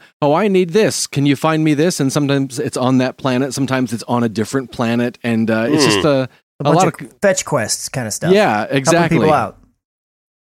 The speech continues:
Speaker 1: And you can build if you want, but it's never a, "You have to build." So it's kinda cool that they let you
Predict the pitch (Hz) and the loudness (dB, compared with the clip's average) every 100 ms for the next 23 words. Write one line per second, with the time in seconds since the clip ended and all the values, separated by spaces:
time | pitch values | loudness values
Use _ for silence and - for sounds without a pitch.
0 | - 151 156 180 202 - 135 156 185 147 | -6 0 2 2 0 -2 -2 -2 0 2
1 | 175 180 151 - 143 127 127 151 165 147 | 2 0 -2 -2 0 2 2 0 -2 -4
2 | 139 123 135 139 135 135 127 127 110 117 | -2 -2 0 0 2 0 2 0 2 0
3 | - 131 - 123 101 104 95 92 139 131 | 0 -4 -2 -2 0 0 0 -2 -2 -2
4 | - 156 - 160 131 110 123 123 135 123 | -2 -2 0 0 0 0 0 0 2 2
5 | 120 | 2